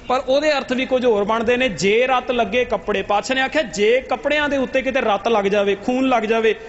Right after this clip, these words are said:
ਜੰਮ ਹੋਏ ਪਲੀਤ। ਪਲੀਤ ਦਾ ਮਤਲਬ ਹੁੰਦਾ ਮੈਲਾ, ਪਲੀਤ ਦਾ ਮਤਲਬ ਅਪਵਿੱਤਰ ਨਹੀਂ ਹੁੰਦਾ, ਪਲੀਤ ਦਾ ਮਤਲਬ ਹੁੰਦਾ ਮੈਲਾ। ਜਦੋਂ ਆਪਾਂ ਬਾਣੀ ਦਾ ਹੀ ਵਾਕ ਪੜ੍ਹਦੇ ਆ ਨਾ, ਜਿੱਥੇ ਗੁਰੂ ਪਾਤਸ਼ਾਹ ਨੇ ਇਹ ਗੱਲ ਆਖੀ ਹੈ, "ਮੂਤ ਪਲੀਤੀ",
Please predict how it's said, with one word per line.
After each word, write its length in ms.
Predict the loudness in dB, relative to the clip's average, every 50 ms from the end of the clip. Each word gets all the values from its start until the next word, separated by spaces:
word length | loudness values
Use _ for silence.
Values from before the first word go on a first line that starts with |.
| -18 -18 -18 -12 -6
ਜੰਮ 260 | -2 0 0 0 2 2
ਹੋਏ 220 | 2 2 2 0
ਪਲੀਤ। 360 | 0 -2 -2 -2 -2 -4 -4
ਪਲੀਤ 320 | -4 -2 0 0 0 0 0
ਦਾ 120 | 0 0
ਮਤਲਬ 280 | 0 0 0 -2 -2 -2
ਹੁੰਦਾ 180 | 0 -2 0
ਮੈਲਾ, 380 | 0 2 2 2 2 0 0 -2 -4 -10 -18 -18 -20 -20 -20 -20 -20 -20 -20 -20 -20 -20 -20 -20 -20 -20 -20 -18 -20 -20 -20 -10 -4 -2
ਪਲੀਤ 280 | 0 2 2 2 0
ਦਾ 140 | 0 2 2
ਮਤਲਬ 320 | 2 0 0 0 -2 -2 -2 0 0 0 0
ਅਪਵਿੱਤਰ 440 | 0 -2 -4 -4 -2 -2 -2 0
ਨਹੀਂ 140 | 0 0 -2
ਹੁੰਦਾ, 280 | -2 0 0 -2 -2 -4 -6 -4 -2
ਪਲੀਤ 320 | -2 0 0 0 -2 -2
ਦਾ 120 | -2 0
ਮਤਲਬ 320 | 0 0 0 0 -2 -2 -2
ਹੁੰਦਾ 320 | -2 -2 0 0 -2 -2 -6 -14 -20 -20 -20 -12 -6 -2
ਮੈਲਾ। 560 | 0 2 2 2 2 2 2 2 2 2 0 -4 -10 -18 -10 -4 -2
ਜਦੋਂ 200 | 0 0 0 0
ਆਪਾਂ 480 | 0 0 0 0 2 2 0 0 -2 -4 -8 -10
ਬਾਣੀ 300 | -4 -2 -2 0 0 0
ਦਾ 100 | 0 0
ਹੀ 60 | 0
ਵਾਕ 260 | 2 2 2 0 0
ਪੜ੍ਹਦੇ 340 | -2 -2 -2 -2 -2 -2 -2
ਆ 60 | -2
ਨਾ, 100 | 0 0
ਜਿੱਥੇ 280 | 0 -2 -2 -2 -2 -2
ਗੁਰੂ 200 | -2 -2 -2 -2
ਪਾਤਸ਼ਾਹ 400 | 0 -2 -2 -2 -2 -2 -2 0
ਨੇ 180 | 0 0 -2 -4 -6 -14 -10 -4 -2
ਇਹ 140 | 0 2 2
ਗੱਲ 160 | 2 2 2
ਆਖੀ 320 | 2 0 0 -2 0 0 0
ਹੈ, 60 | 0
"ਮੂਤ 540 | -2 -2 -4 0 0 2 2 2 0 -2 -4
ਪਲੀਤੀ", 600 | -6 -2 -2 0 0 -2 -2 -2 -2 -2 -2 -4